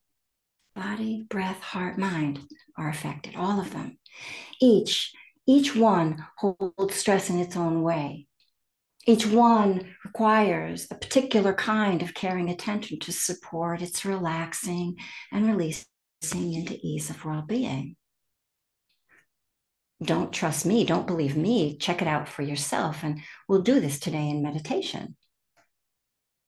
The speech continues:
But investigation is intended to move us in the direction of less suffering and more ease of well-being,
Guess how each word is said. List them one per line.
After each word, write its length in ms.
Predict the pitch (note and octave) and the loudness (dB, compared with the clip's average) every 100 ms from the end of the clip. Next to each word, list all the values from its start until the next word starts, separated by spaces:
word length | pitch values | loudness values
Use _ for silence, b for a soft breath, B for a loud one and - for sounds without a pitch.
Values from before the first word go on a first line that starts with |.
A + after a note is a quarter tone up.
| b b b b - | b b b b 4
But 100 | A#3 | 6
investigation 1300 | A3+ D#4 E4 C4 A#3+ C4 D4 - F#3 E3 D#3+ D#3+ B B - | 8 6 4 4 6 6 2 2 2 2 0 -2 B B 6
is 180 | A3 | 8
intended 420 | A3 G#3 G#3 G3+ - | 8 6 6 6 4
to 160 | F#3+ | 2
move 540 | F#3 F#3+ A#3+ B3 A3+ F#3 | 4 6 6 6 4 0
us 380 | D#3+ E3 - B B - | -2 -4 -8 B B 0
in 140 | G3 | 4
the 100 | G3 | 4
direction 480 | F#3+ G3+ G3+ - F3 | 4 2 2 -2 -2
of 200 | F3 F#3 | -4 -2
less 400 | G3 G3+ - - | 0 2 0 -2
suffering 600 | - F#3 - F3+ F3 F3 | 0 0 -2 -6 -4 -4
and 140 | E3 | -4
more 240 | E3 E3 E3+ | -2 -2 -2
ease 240 | E3 D#3 | -4 -4
of 140 | D#3 E3 | -4 -2
well-being, 640 | D#3+ E3 D#3+ D3 C#3+ - | -2 0 0 0 -4 -8